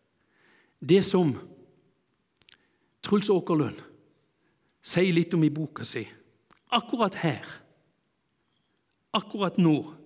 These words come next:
er Gud til stede for å vise hvem han er.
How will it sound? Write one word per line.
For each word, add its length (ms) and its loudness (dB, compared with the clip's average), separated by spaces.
er 160 -8
Gud 240 -8
til 140 -10
stede 340 -14
for 240 -10
å 80 -8
vise 320 -6
hvem 220 -10
han 180 -12
er. 120 -16